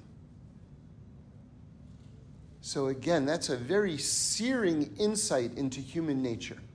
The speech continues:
How much time it's taken us. So, how do we reverse this process?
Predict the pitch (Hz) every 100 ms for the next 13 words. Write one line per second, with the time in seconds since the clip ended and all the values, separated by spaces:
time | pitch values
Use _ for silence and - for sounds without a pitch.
0 | - - - - - - - - - -
1 | - - - - - - - - - 180
2 | 214 240 240 - 180 175 151 - - 101
3 | - - - - - - - - - -
4 | - - - - - - - - - -
5 | - 170 165 151 151 - - - - -
6 | - - - - - - - - - 190
7 | 240 262 254 240 214 170 214 233 - 214
8 | - 208 220 - - -